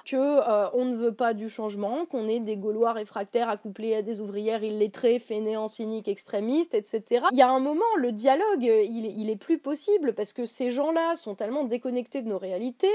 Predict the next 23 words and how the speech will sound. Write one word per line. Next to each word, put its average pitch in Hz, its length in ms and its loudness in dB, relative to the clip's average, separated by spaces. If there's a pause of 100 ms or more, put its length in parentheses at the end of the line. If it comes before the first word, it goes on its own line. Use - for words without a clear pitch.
(140)
à 233 80 0
douze 233 280 -6
mille 226 220 -4
balles, 226 300 2
euh, 185 720 0
à - 20 -4
douze 220 260 -10
mille 240 220 -2
euros, 220 400 2
euh, 185 260 0
entre 190 300 -6
les 202 180 -4
indemnités 214 880 -4
et, 233 320 2
euh, 190 240 0
les, 180 220 -2
les 190 140 -4
frais, 233 380 2
euh, 170 100 -2
par 214 220 -2
mois. 302 300 2 (800)
Tu 277 140 -8
vois, 370 360 4